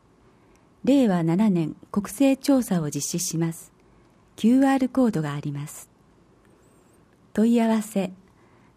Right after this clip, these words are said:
令和七年国勢調査、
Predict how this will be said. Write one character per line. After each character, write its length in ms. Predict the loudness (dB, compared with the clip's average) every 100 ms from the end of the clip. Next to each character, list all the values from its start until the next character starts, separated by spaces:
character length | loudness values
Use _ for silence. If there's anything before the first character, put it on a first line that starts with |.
| _ _ 0
令 220 | 2 4
和 140 | 4
七 280 | 2 2 2
年 280 | 2 0 -4 -14 _
国 220 | -6 -6
勢 260 | -2 0 0
調 220 | 0 -2
査、 280 | -2 -8 -10